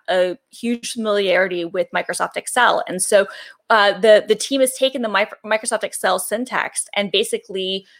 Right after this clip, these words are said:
made that more robust. And it's, it's going to be developed, um, in the open and open source. And this is gonna be a way where you can build applications. You can still do things the normal Power Apps way,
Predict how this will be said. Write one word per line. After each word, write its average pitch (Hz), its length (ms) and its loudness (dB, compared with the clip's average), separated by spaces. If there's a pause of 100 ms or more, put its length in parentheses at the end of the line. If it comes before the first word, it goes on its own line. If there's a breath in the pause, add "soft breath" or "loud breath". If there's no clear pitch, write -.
(120 soft breath)
made 208 400 0
that 180 400 0
more 208 200 -2
robust. 208 680 2
And 190 160 0
it's, 190 180 -6
it's - 260 -6
going 214 260 -2
to 208 40 -6
be 196 160 -8
developed, 208 540 2
um, 185 280 0 (140)
in 226 180 0
the 233 140 0
open 208 300 2
and 196 160 2
open 202 200 -2
source. 190 440 -2
And 185 100 -10
this - 80 -14
is 202 100 -8
gonna 208 160 -2
be 196 120 -4
a 202 80 2
way 202 240 4
where 202 120 0
you 202 160 -6
can 220 200 -4
build 247 480 4 (340 loud breath)
applications. 233 680 -2
You 226 80 -6
can 240 140 -2
still 294 260 0
do 277 160 -4
things 240 280 -4
the 226 100 -6
normal 214 280 2
Power 208 360 2
Apps - 300 -2
way, 202 400 2